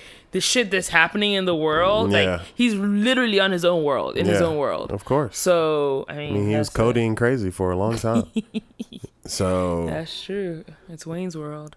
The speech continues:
Speaker 2: I mean,
Speaker 1: so.
Speaker 2: that's why he was having the seizures. That's why he sounds like that.
Speaker 1: Yeah.
Speaker 2: That's, that, it's all contributing factors.
Speaker 1: And it's also like, you know,
Speaker 2: And the
Speaker 1: what's your
Speaker 2: crazy part
Speaker 1: self-care?
Speaker 2: is, how did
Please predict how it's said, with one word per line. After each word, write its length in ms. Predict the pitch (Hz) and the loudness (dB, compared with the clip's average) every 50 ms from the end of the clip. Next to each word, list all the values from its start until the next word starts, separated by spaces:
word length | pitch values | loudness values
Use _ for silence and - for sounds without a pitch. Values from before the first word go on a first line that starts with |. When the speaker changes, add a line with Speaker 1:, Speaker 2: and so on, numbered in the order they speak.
| _ - | _ -10
Speaker 2:
I 100 | 98 - | -8 -6
mean, 120 | 82 82 82 | -4 -4 -4
Speaker 1:
so. 60 | 80 | -2
Speaker 2:
that's 200 | 82 82 82 92 | -4 -4 -2 -2
why 140 | 90 87 87 | -2 -2 0
he 60 | 85 | -2
was 120 | 85 - | -2 -4
having 240 | 90 85 87 85 85 | -4 -4 -2 -2 -4
the 60 | 82 | -6
seizures. 460 | - - 85 85 90 90 92 95 90 85 | -6 -4 -4 -4 -2 -2 -2 -4 -2 -4
That's 180 | 87 82 - | -4 -6 -4
why 140 | - 85 87 | -4 -2 -2
he 60 | 85 | -2
sounds 400 | 82 - - 78 85 90 92 85 | -4 -6 -6 -4 -2 -4 -4 -2
like 260 | 95 92 90 87 - - | -2 -2 -2 -2 -4 -4
that. 300 | 87 87 92 98 101 - _ - | -2 -2 -2 -4 -6 -10 _ -18
Speaker 1:
Yeah. 320 | 165 156 147 147 151 160 85 | -16 -14 -12 -12 -10 -6 -4
Speaker 2:
That's, 380 | 87 92 95 - - - - - _ _ _ - _ _ _ _ _ _ _ - - | -4 -4 -4 -6 -8 -12 -14 -18 _ _ _ -20 _ _ _ _ _ _ _ -18 -8
that, 240 | 71 78 71 - - 78 | -6 -6 -6 -6 -6 -6
it's 180 | 87 90 - | -4 -2 0
all 180 | 95 95 98 98 | 0 2 0 0
contributing 640 | - - 98 90 - 104 104 98 101 95 95 90 - | 0 -4 -6 -4 -2 -2 -2 0 0 -2 -2 -2 -2
factors. 520 | - 92 92 107 - - 82 78 - - | -4 -4 -4 -4 -4 -8 -10 -10 -10 -6
Speaker 1:
And 180 | - 208 220 220 | -4 -4 -2 -2
it's 80 | 214 214 | -2 -2
also 220 | 233 254 262 269 | -4 -4 -2 -2
like, 240 | 247 226 196 190 180 | -2 -2 -2 -2 -4
you 60 | 180 170 | -4 -6
know, 200 | 160 143 139 143 | -4 -4 -4 -2
Speaker 2:
And 80 | 139 | 0
the 60 | - - | 2 2
Speaker 1:
what's 120 | 220 - | 2 6
your 100 | - 120 | 6 6
Speaker 2:
crazy 200 | 127 131 135 143 | 6 8 4 4
part 340 | - - 143 139 143 143 135 | 6 6 8 8 8 8 6
Speaker 1:
self-care? 160 | - 101 107 107 | 4 4 4 4
Speaker 2:
is, 100 | 104 - | 2 2
how 260 | - 101 110 110 127 | 2 4 4 6 6
did 460 | 127 131 131 127 113 - - 82 82 | 6 4 2 2 0 -2 -6 -12 -12